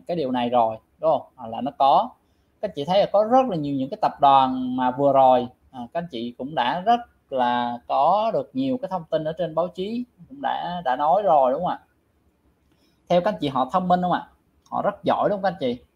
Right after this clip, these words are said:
Họ từ xây dựng từ một công ty nhỏ đến là sao? Đến bây giờ là, là những cái tập đoàn rất là lớn rồi. Đó, cho nên là Tài nghĩ là về độ thông minh, về độ giỏi thì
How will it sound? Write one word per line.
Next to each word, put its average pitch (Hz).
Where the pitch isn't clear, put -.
Họ 120
từ 131
xây 160
dựng 123
từ 131
một 127
công 160
ty 170
nhỏ 131
đến 185
là 190
sao? 147
Đến 180
bây 175
giờ 131
là, 120
là 117
những 117
cái -
tập 143
đoàn 120
rất -
là 120
lớn 139
rồi. 170
Đó, 120
cho 147
nên 147
là 131
Tài 120
nghĩ 117
là 165
về 123
độ 117
thông 165
minh, 170
về 135
độ 117
giỏi 117
thì 175